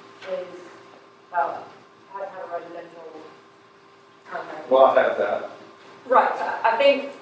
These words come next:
Speaker 1: I, I believe maybe that was the issue with,
Speaker 2: With,
Speaker 1: with
Speaker 2: with,
Speaker 1: them.
Speaker 2: with Mister Smith,
Speaker 1: Yes.
Speaker 2: but he doesn't have to have a building license to build on this lake. If this homeowner hires him, he can have a permit for seventy-five thousand dollars to do work in the state of Louisiana.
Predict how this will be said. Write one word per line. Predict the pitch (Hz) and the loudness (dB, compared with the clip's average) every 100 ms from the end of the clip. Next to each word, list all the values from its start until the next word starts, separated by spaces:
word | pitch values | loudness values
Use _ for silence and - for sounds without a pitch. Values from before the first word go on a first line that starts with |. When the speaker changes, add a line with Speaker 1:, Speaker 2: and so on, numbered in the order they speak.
| - | -12
Speaker 1:
I, | - - - | -12 -6 -2
I | 214 - - - - - - | -2 -2 -16 -20 -20 -20 -6
believe | 226 208 240 262 269 208 202 | -4 -2 -2 -2 -4 -6 -4
maybe | 196 214 202 | -2 -2 -4
that | 190 180 - - | 2 4 4 0
was | - - | -4 -4
the | - - - | -8 -6 -6
issue | - 240 240 247 240 - - 214 | -8 -12 -12 -10 -12 -14 -20 -12
with, | 208 - - - 147 | -10 -10 -14 -8 2
Speaker 2:
With, | 147 | 4
Speaker 1:
with | 147 147 | 4 2
Speaker 2:
with, | 147 147 147 | 2 4 2
Speaker 1:
them. | - - - | -2 -6 -4
Speaker 2:
with | 151 170 | 0 2
Mister | 160 - 180 | 2 0 -2
Smith, | 185 190 | 0 0
Speaker 1:
Yes. | 196 202 - | -2 -2 0
Speaker 2:
but | - | 2
he | 220 226 | 4 6
doesn't | 220 - 175 | 6 4 2
have | 185 - | 2 2
to | - | 2
have | 151 117 - | 2 2 2
a | 139 135 - - - - | 2 0 -2 -10 -12 0
building | 170 165 143 139 | 2 4 2 4
license | 143 - - 120 110 - | 6 6 4 -2 -8 -6
to | 147 139 | -4 -2
build | 147 143 | 0 4
on | 127 123 | 4 2
this | 123 147 | 0 0
lake. | 151 147 - - | 0 0 -6 -6
If | 147 147 170 | -4 0 4
this | 185 | 4
homeowner | 226 226 220 175 - | 6 6 8 6 6
hires | 180 175 180 - 127 | 4 4 4 2 0
him, | 123 - - - - - - | 0 -2 -4 -14 -18 -12 0
he | 180 | 2
can | 175 - | 6 6
have | 202 - | 6 6
a | - | 4
permit | 185 160 - - | 4 6 2 -2
for | - | -4
seventy-five | - 156 175 170 170 165 156 151 | 2 6 6 4 4 4 4 2
thousand | 120 123 139 139 | 2 2 0 -2
dollars | 131 120 120 117 | -2 -2 -4 -8
to | 120 | -6
do | 117 | -2
work | 123 - 120 | -2 -4 -6
in | 117 | -6
the | |
state | - 123 123 | 2 4 4
of | 120 | 0
Louisiana. | 120 - 107 | -4 -2 -4